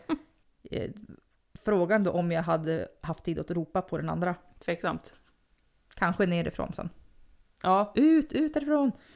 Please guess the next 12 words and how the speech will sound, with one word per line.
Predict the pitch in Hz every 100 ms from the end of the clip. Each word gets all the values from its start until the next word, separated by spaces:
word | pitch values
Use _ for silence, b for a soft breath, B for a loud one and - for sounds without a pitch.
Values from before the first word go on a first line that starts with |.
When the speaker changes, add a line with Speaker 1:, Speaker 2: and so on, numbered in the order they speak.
| B B B B
Speaker 1:
Ja, | 160 165
verkligen. | 180 156 175 165 160 160 -
Speaker 2:
Ja. | 185
Speaker 1:
Mhm. | 196 240 269 - - - - - b b b b b b _
Speaker 2:
Men, | - 175 170
eh, | 170 170 165 -
vid | 190 214
ett | -
tillfälle | 202 202 247 196
ska | - 180
man | 170 165 165
ha | 165 160 156 -